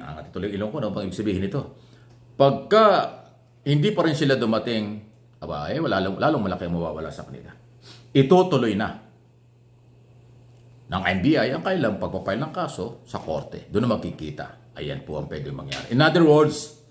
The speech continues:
yung paghahanap ng hustisya ng mga naging biktima ng karahasan sa Negros, hindi mawawalan pag hindi dumalo sa preliminary investigation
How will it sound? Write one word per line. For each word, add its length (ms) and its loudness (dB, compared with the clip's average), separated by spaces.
yung 240 2
paghahanap 560 2
ng 240 -2
hustisya 720 0
ng 240 0
mga 400 2
naging 320 -2
biktima 560 0
ng 160 -2
karahasan 560 -4
sa 80 -8
Negros, 480 -10
hindi 320 6
mawawalan 880 0
pag 160 -8
hindi 320 -2
dumalo 720 2
sa 320 -4
preliminary 560 0
investigation 1040 -4